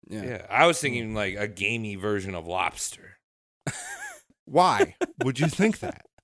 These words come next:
Speaker 2: I don't know, because, like, lobster has a lot of water inside of it.
Speaker 3: Right, but
Speaker 2: Camels
Speaker 3: they
Speaker 2: do
Speaker 3: also,
Speaker 2: too.
Speaker 3: here's the difference, they also have a lot of water on the outside of it.
Speaker 2: <laughs> Oh,
Speaker 1: Oh,
Speaker 2: oh,
Speaker 1: that kinda
Speaker 2: shit.
Speaker 1: wrinkles
Speaker 3: Yeah.
Speaker 1: my brain thinking about
Speaker 3: Think
Speaker 1: it.
Speaker 3: about
Speaker 2: Yo,
Speaker 3: that
Speaker 2: but,
Speaker 3: shit.
Speaker 2: but,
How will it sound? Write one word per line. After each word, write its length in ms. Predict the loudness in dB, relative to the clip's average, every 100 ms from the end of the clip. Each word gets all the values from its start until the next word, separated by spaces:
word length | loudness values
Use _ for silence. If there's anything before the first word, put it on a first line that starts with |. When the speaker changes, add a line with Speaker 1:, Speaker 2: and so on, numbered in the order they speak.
| _ _
Speaker 2:
I 220 | 6 8 8
don't 220 | 4 2
know, 280 | 2 2 2
because, 340 | 0 -2 -2
like, 320 | -4 -4 -6 -14 -18 -18 -20 -16 2
lobster 400 | 4 4 4 2
has 140 | 4
a 60 | 4
lot 180 | 4 4
of 60 |
water 280 | 6 6 4
inside 320 | -2 2 2
of 120 | 4 0
it. 200 | -2 -8 _ -4
Speaker 3:
Right, 440 | 4 6 6 4 -2 4
but 320 | 6 6 4
Speaker 2:
Camels 240 | -2 2
Speaker 3:
they 60 | 8
Speaker 2:
do 60 | 10
Speaker 3:
also, 420 | 10 10 10 10
Speaker 2:
too. 100 | 6
Speaker 3:
here's 300 | 4 4 4
the 120 | 4
difference, 480 | 6 6 6 0 2
they 160 | 4 6
also 240 | 6 6
have 100 | 4
a 60 | 6
lot 160 | 6
of 60 | 6
water 380 | 6 6 6 2 _ _
on 160 | -4 -2
the 140 | -4
outside 560 | 2 2 2 -2 -2 -2
of 60 | -6
it. 120 | -2
Speaker 2:
<laughs> 100 | -2
Oh, 300 | 2 0 0 -6 -2
Speaker 1:
Oh, 140 | 4 8
Speaker 2:
oh, 240 | 8 8
Speaker 1:
that 60 | 6
kinda 300 | 6 8 8
Speaker 2:
shit. 240 | 6 6 4
Speaker 1:
wrinkles 280 | 4 6 4
Speaker 3:
Yeah. 60 |
Speaker 1:
my 60 | 2
brain 320 | 4 4 4
thinking 280 | 2 0 4
about 180 | 4 8
Speaker 3:
Think 140 | 10
Speaker 1:
it. 60 | 12
Speaker 3:
about 80 | 12
Speaker 2:
Yo, 60 |
Speaker 3:
that 140 | 12 12
Speaker 2:
but, 80 | 8
Speaker 3:
shit. 180 | 2 2
Speaker 2:
but, 240 | 2 2